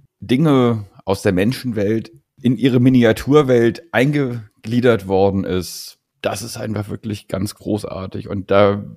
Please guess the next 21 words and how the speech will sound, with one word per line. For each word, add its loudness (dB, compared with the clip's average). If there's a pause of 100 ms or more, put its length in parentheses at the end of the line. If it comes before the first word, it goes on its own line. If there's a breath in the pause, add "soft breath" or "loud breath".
(340)
richtet -2
der 4
Film 2
auch 0
immer 0
wieder 2 (440 soft breath)
sein -4
Augenmerk 0
drauf. -2
Und -4
das -6
ist -14
ein -2
wahrer 0
Genuss, -6 (120)
sich -10
gerade -2
diese -6
Sequenzen, -8
diese -6
Szenen -4